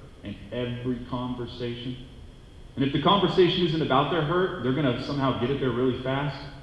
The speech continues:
Every conver-, it's all over. You just wanna shake them and say, "Bro, get over that. Like, straight up, get over that." They can't.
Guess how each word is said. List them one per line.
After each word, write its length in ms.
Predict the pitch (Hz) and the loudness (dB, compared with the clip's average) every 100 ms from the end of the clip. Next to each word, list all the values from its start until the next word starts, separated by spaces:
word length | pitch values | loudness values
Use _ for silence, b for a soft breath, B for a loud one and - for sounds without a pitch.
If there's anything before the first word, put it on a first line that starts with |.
| - - - - - - - - - - - - | -14 -12 -12 -14 -18 -18 -20 -20 -20 -20 -18 -8
Every 320 | 120 127 135 | -8 -6 -6
conver-, 440 | 127 123 127 110 | -4 -4 -4 -4
it's 120 | 107 123 | -6 -6
all 200 | 139 156 | -2 -2
over. 120 | 165 | 0
You 120 | 117 | -2
just 140 | 143 - | -2 -4
wanna 160 | 170 | -4
shake 200 | - 156 | -2 -4
them 120 | - 117 | -2 -4
and 100 | 104 | -4
say, 100 | 98 | -6
"Bro, 200 | 127 147 | -4 -2
get 140 | 151 | -2
over 260 | 131 98 - | -2 -4 -4
that. 300 | 82 76 101 | -6 -8 -8
Like, 160 | 98 | -10
straight 280 | - 127 170 | -10 -8 -8
up, 180 | 156 117 | -6 -6
get 140 | 147 127 | -6 -4
over 300 | 143 202 90 | -4 -4 -4
that." 300 | 78 - - - - - - - - - - - - - - - - - | -6 -10 -16 -18 -18 -20 -18 -18 -18 -18 -18 -18 -18 -18 -18 -18 -20 -16
They 60 | - | -16
can't. 340 | - 135 147 | -8 -6 -4